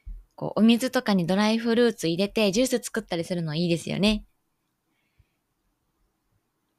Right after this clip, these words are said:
初級一問目はドライフルーツという創作漢字でした。では、初級二問目。漢字の左側が、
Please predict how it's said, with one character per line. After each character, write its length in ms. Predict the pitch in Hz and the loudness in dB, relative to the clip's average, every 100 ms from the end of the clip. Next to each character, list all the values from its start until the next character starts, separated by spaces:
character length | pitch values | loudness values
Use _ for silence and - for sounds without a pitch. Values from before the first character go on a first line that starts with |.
| - | -10
初 180 | 214 208 | -8 -4
級 200 | 196 175 | -2 -2
一 180 | 175 | 0
問 140 | 240 247 | 2 2
目 100 | 262 | 2
は 180 | 190 - | -2 -2
ド 100 | 147 | -4
ラ 140 | 190 | -2
イ 120 | 359 349 | -2 -4
フ 160 | 339 | -4
ル 60 | 320 | -4
ー 100 | 311 | -6
ツ 140 | - | -6
と 100 | 285 | -4
い 80 | 285 | 0
う 100 | 330 | 0
創 160 | - 190 | 0 -6
作 220 | 196 190 | -6 -6
漢 220 | - 208 | -2 -2
字 200 | 180 - _ _ _ _ - | -2 -8 _ _ _ _ -4
で 100 | 175 | -2
し 80 | |
た。 140 | - - _ _ _ _ _ _ _ _ _ _ _ _ _ _ _ _ _ _ | -2 -8 _ _ _ _ _ _ _ _ _ _ _ _ _ _ _ _ _ _
で 140 | 254 320 | 2 2
は、 120 | 151 | 0
初 200 | - 180 - | -4 -6 -2
級 320 | 269 262 247 | 0 2 0
二 220 | 170 147 | -2 0
問 260 | 214 285 247 | 0 2 0
目。 180 | 208 - - _ _ _ _ _ _ _ _ _ | 0 -4 -20 _ _ _ _ _ _ _ _ _
漢 300 | - 247 294 | -4 -2 0
字 140 | 247 240 | 0 -2
の 120 | 226 | -2
左 440 | - 165 269 285 | -4 0 0 0
側 280 | 269 262 254 | 0 0 -2
が、 260 | 190 180 | -2 -6